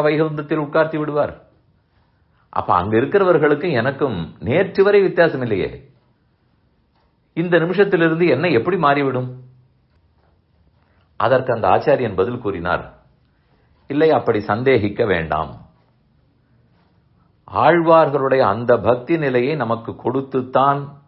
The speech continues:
வைகுந்தத்துக்குள் கூட்டி போவார். சிஷ்யர்களுக்கெல்லாம் திகைப்பு. எப்படி? நம்ம சுத்தி இருக்கிற யாரை பார்த்தாலும்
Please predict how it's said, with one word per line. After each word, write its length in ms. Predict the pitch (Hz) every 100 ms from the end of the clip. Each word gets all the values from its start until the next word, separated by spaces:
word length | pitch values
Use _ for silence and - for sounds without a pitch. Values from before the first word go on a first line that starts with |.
| _ _ _ _
வைகுந்தத்துக்குள் 840 | 101 143 147 139 127 123 - 123 143
கூட்டி 280 | 123 123 117
போவார். 440 | 90 78 78 82 - - _ _ _ _ _ _ _ _ _ _ _ _ _ _ _ _ _ _ _
சிஷ்யர்களுக்கெல்லாம் 760 | - 98 175 131 110 104 113 123
திகைப்பு. 400 | 95 113 123 95 - - _ _ _ _ _ -
எப்படி? 480 | 143 143 220 185 147 135 - - - _ _ _ _ _ _ _ _ _ _ _ _ _ _ _ _ _
நம்ம 180 | - 113
சுத்தி 300 | 110 127 131 196
இருக்கிற 280 | 180 165 151
யாரை 340 | 104 113 156
பார்த்தாலும் 640 | 151 131 127 127 120 123